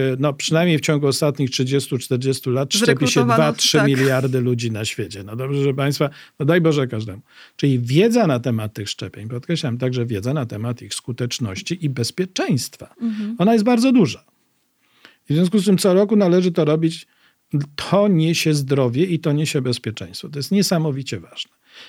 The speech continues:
Speaker 1: I są takie szczepienia, których nie musimy robić co roku, tylko są takie szczepienia, które możemy wykonać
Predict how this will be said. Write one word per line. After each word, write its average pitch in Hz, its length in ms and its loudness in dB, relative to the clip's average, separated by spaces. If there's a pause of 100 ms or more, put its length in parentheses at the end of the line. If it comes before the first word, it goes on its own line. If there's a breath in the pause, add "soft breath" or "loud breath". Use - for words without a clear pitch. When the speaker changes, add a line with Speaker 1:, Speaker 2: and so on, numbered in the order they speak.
(100)
Speaker 1:
I 151 40 -2
są 269 160 2
takie 247 200 4
szczepienia, 202 420 2
których 185 240 2
nie 180 120 2
musimy 180 360 0
robić 165 320 0
co 127 140 0
roku, 165 480 -6 (120)
tylko - 240 -14
są 196 140 -4
takie 180 220 0
szczepienia, 156 400 -2
które 147 220 -4
możemy 135 340 -2
wykonać 120 540 -4